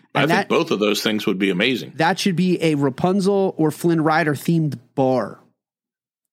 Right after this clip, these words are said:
Speaker 2: Yeah.
Speaker 1: Book it. Disney, call, please, Disney, please call me.
Speaker 2: Listen, we're giving you good, good ideas here.
Speaker 1: Josh, listen to me,
Speaker 2: <laughs>
Speaker 1: Josh. You need to call me, man, because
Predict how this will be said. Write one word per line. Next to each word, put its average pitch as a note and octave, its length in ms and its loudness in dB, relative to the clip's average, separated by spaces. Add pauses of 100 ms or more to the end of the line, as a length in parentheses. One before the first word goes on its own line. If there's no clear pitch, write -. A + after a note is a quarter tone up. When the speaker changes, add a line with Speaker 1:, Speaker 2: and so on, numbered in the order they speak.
Speaker 2:
Yeah. F3 120 0
Speaker 1:
Book F#3+ 180 0
it. C3+ 120 -2
Disney, A#3 460 2
call, D4 320 0
please, B3 380 0
Disney, A3 340 0
please D4 340 -2
call C#4+ 240 0
me. D#3+ 160 2
Speaker 2:
Listen, A2+ 460 -2
we're D3 140 0
giving A3 260 0
you F3+ 80 2
good, F3 400 -2
good F#3 180 2
ideas D#3 540 0
here. D2+ 260 -6
Speaker 1:
Josh, A3 580 -2 (100)
listen C4+ 400 0
to G#3 120 0
me, D#3 120 0
Speaker 2:
<laughs> - 20 -4
Speaker 1:
Josh. B3 580 -2 (760)
You A3+ 200 2
need C#4 280 0
to C#4 100 0
call B3 320 0
me, D#3+ 180 2
man, C#3+ 580 0
because F#3+ 400 0